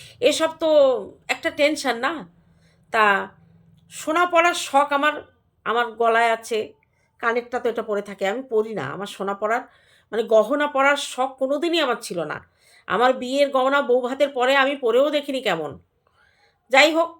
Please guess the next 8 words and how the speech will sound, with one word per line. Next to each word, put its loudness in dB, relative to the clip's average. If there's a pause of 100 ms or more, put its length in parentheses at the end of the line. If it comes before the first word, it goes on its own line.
(600)
মেয়েদের 0
বিয়ে -4
টিয়ে -6
হয়ে -2
গেছে, -6 (800)
আর -6 (120)
ছোট -4 (100)
তো 0